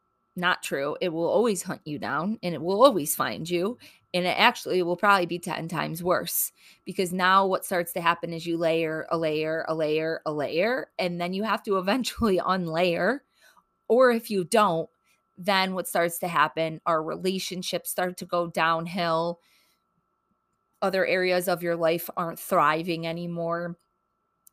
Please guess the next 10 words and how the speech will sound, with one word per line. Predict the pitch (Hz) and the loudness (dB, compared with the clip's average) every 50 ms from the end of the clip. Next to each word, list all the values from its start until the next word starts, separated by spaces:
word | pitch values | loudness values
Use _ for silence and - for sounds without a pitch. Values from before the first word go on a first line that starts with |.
| - - | -8 -6
Things | 202 190 185 170 - | -4 -4 -4 -6 -8
just | - 175 | -8 -6
start | - - 175 175 170 | -4 -2 -2 -2 -2
to | - 185 | -4 -8
feel | 165 - 180 170 170 | -6 -4 -2 -2 -2
really | 160 165 156 147 156 | -2 -4 -6 -6 -8
difficult | 165 - 175 165 - 165 165 - 175 170 165 156 - | -6 -6 -6 -6 -4 -6 -8 -4 -2 -2 -2 -2 -4
and | 156 156 | -8 -10
challenging. | - - 160 147 151 156 165 180 190 202 208 233 269 269 _ _ _ _ _ _ _ _ _ _ _ _ _ _ _ _ _ _ _ _ _ - - _ | -8 -8 -6 -6 -6 -6 -6 -4 -2 -2 -2 -2 -4 -6 _ _ _ _ _ _ _ _ _ _ _ _ _ _ _ _ _ _ _ _ _ -20 -18 _
So | - - 190 185 185 - | -6 -2 0 0 0 -2